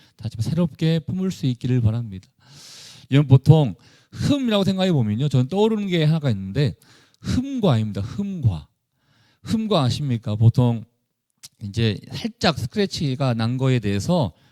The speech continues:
때로는 이게 좀 저렴하게 파는 과일들 있습니다. 뭐 주스용으로 이렇게 하기 위해서 또 흠과를 또 먹기도 하죠. <clears throat> 근데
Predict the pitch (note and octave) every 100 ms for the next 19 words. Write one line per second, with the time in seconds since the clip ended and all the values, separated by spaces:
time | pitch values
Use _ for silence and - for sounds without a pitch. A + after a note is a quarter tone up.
0 | _ _ D3 C#3+ C#3 C#3 A#2+ A#2 A#2 -
1 | - A#2+ B2+ B2+ D3 E3+ C#3+ B2+ A#2+ D#3+
2 | D#3+ C#3+ G#2 A2 G#2+ G2+ F#2 G#2 - B2
3 | F2+ - D#2+ - _ _ _ - F2+ F2+
4 | - D3 - C#3+ B2+ A2 G#2 G2 G2+ G2
5 | B2+ A#2 G#2+ G2+ C3 F3+ A3+ _ _ -
6 | A2 F3+ E3 C#3 D#3+ D#3 G2+ - A#2+ C3
7 | G#2+ A2+ G#3 - _ _ _ _ - -
8 | - - - _ _ _ _ _ _ _
9 | _ _ - _ - C#3+ D3+ C#3+ D#2+